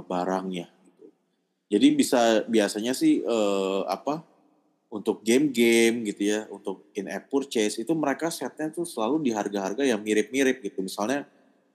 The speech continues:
kalau tadi untuk turnamen ya, dia dua puluh ribu kalau turnamen. Kalau, eh, in-app purchase itu biasanya di angka seratus ribu atau empat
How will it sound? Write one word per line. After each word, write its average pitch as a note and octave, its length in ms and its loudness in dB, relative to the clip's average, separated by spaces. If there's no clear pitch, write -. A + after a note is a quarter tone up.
kalau A#2+ 160 2
tadi C#3 240 4
untuk E3+ 160 0
turnamen C3+ 400 2
ya, G#2+ 160 4
dia G#2+ 160 4
dua G#2+ 240 0
puluh G#2 240 0
ribu A2 240 -4
kalau F#2+ 160 -4
turnamen. F#2 480 -12
Kalau, A#2+ 800 4
eh, A2+ 480 2
in-app A2 240 -6
purchase A#2+ 460 -4
itu D#3 420 0
biasanya - 1400 -6
di A2+ 240 -2
angka F#2+ 240 -6
seratus - 480 -8
ribu F#2+ 320 -6
atau C3+ 640 2
empat G#2 220 -2